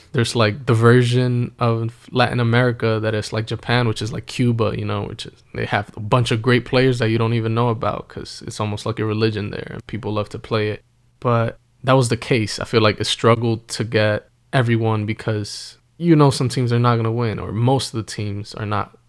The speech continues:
even gonna put up a chance. And that's still the case, but I feel like the field is starting to level up a little better. You know, you have your Puerto Ricos, who has a lot of talent. Venezuela, insane.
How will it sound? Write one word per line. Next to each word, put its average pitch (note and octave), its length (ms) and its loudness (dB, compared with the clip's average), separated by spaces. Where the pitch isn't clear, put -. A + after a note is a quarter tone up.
even A2 220 0
gonna G#2+ 180 0
put - 180 -6
up C#3+ 120 -8
a C#3+ 60 -10
chance. C3+ 420 -2
And C3+ 120 -4
that's F3+ 120 0
still G3+ 180 2
the E3 100 0
case, E3 480 0
but B2 340 0
I A#2+ 60 -4
feel B2+ 220 -2
like A2+ 240 0
the A2+ 120 2
field A#2 420 -2
is G#2+ 60 -8
starting A2 400 0
to - 140 -10
level G#2+ 340 0
up D#3+ 160 0
a - 20 -4
little E3 200 2
better. D#3 340 -2
You C3 120 -2
know, A#2 100 2
you A#2 160 2
have A#2+ 120 2
your A2 100 -4
Puerto G#2+ 260 0
Ricos, C3+ 680 0
who A#2 80 -6
has A2+ 160 -4
a G#2+ 80 -8
lot G2+ 160 -4
of - 100 -10
talent. C3+ 520 -2
Venezuela, A2 800 0
insane. A2+ 600 -4